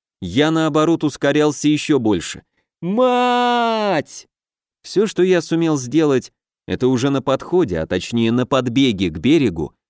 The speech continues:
окутаться щитом и броситься на землю. В моем воображении это должен был быть перекат, выходящий в несколько кувырков, а-ля спецназ. Но в реальности все оказалось куда менее эффектно.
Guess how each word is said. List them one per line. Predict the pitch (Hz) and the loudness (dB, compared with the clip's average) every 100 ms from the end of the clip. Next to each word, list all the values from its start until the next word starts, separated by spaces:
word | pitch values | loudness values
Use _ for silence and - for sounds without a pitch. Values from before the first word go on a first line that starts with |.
| _ - | _ -4
окутаться | 90 - 156 156 131 147 | -2 2 2 2 0 -2
щитом | 123 139 147 160 | -2 -2 0 0
и | 139 | 2
броситься | 113 131 - 113 - | 2 0 0 -8 -4
на | 117 107 | -2 -2
землю. | 82 82 71 - _ _ _ _ _ _ - | -2 -6 -8 -16 _ _ _ _ _ _ -16
В | 80 | -4
моем | 107 135 143 131 | 0 2 2 2
воображении | 135 117 135 117 156 151 147 117 _ _ | 2 2 0 0 0 2 0 0 _ _
это | 98 - 139 | -2 0 2
должен | 151 131 151 139 | 2 2 0 2
был | 143 | 0
быть | 123 147 147 - _ _ - | 2 0 0 -8 _ _ 2
перекат, | 139 160 156 165 151 120 | 4 4 4 0 0 0
выходящий | 123 135 135 143 - 135 | -2 0 2 0 0 -2
в | |
несколько | 123 139 - 135 139 | 0 -2 -2 -4 -4
кувырков, | 123 131 139 - 202 170 - - _ _ | -4 0 0 0 0 0 -4 -20 _ _
а-ля | 95 107 117 117 | -2 2 2 0
спецназ. | - 127 - 117 82 - - _ _ _ _ _ - | -2 -2 0 0 0 -4 -12 _ _ _ _ _ -2
Но | 107 120 | 0 2
в | |
реальности | 135 202 214 202 - 170 | 2 0 -2 -4 -4 -4
все | - 147 | 0 0
оказалось | 139 139 123 143 127 - - | 0 -2 0 0 0 -4 -6
куда | 160 214 190 | -2 0 0
менее | 139 110 98 95 | 0 2 0 -2
эффектно. | - 85 78 - 69 - | -4 -6 -8 -14 -20 -20